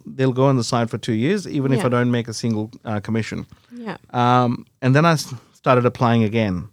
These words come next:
Speaker 2: Mm-hmm.
Speaker 1: I went through maybe forty, fifty job interviews,
Speaker 2: <laughs>
Speaker 1: kept getting rejected, uh, for real estate. Uh, a lot of rejection.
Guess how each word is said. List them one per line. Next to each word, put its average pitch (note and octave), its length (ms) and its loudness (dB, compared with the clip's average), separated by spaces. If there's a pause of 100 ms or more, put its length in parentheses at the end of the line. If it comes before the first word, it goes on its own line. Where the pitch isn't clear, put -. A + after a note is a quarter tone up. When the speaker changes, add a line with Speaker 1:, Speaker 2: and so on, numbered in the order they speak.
Speaker 2:
Mm-hmm. G#3+ 540 -8
Speaker 1:
I A2+ 80 0
went A#2+ 280 2
through B2 280 0
maybe A#2+ 460 2
forty, A#2+ 360 2
fifty A#2+ 320 -2
job A2 240 4
interviews, G2 560 -2 (280)
Speaker 2:
<laughs> - 0 - (300)
Speaker 1:
kept C#3 160 2
getting A#2+ 280 4
rejected, G#2 500 -4 (680)
uh, G#2+ 400 2
for A2+ 160 -2
real A2+ 220 2
estate. E2+ 320 -4 (300)
Uh, G2+ 320 -2
a - 40 -2
lot B2+ 280 6
of A#2+ 120 6
rejection. G#2 560 -2